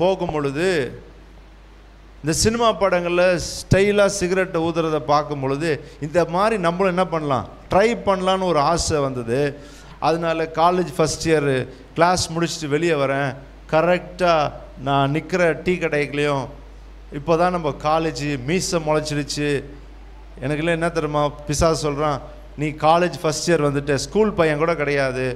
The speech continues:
மீசை முளைச்சிடுச்சு, பார்க்கறதுக்கு நல்லா ஸ்டைலா இருக்கிற, இப்போ ஸ்டைலா ஒரு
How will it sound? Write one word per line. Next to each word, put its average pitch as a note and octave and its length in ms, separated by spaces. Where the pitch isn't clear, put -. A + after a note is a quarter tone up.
மீசை F3+ 320
முளைச்சிடுச்சு, C#3+ 520
பார்க்கறதுக்கு D#3+ 480
நல்லா D3+ 160
ஸ்டைலா D#3 380
இருக்கிற, C3 220
இப்போ C3 160
ஸ்டைலா F3 480
ஒரு D3+ 80